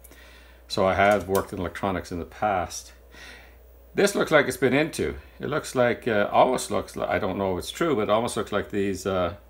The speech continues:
two N thirty fifty-fives have been, uh, replaced. I wonder why that would be. Or at least, uh, somebody has put a fresh heatsink compound on them.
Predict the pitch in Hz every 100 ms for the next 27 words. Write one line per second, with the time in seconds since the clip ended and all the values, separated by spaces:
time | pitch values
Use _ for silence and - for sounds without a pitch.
0 | - - - - 117 104 95 101 90 90
1 | 107 - 87 104 110 85 87 - - -
2 | - - - - - - - - - 92
3 | 87 90 98 92 90 90 90 - 117 135
4 | 87 - - - - - - - - -
5 | - - - - - 98 113 110 120 117
6 | 117 - - - - - - - - -
7 | - 110 117 139 131 117 101 - 123 113
8 | 98 - - 104 92 - 90 78 - 95
9 | 87 - - - - - - - - -
10 | - - 98 - 110 - 92 82 - 82
11 | 78 76 76 76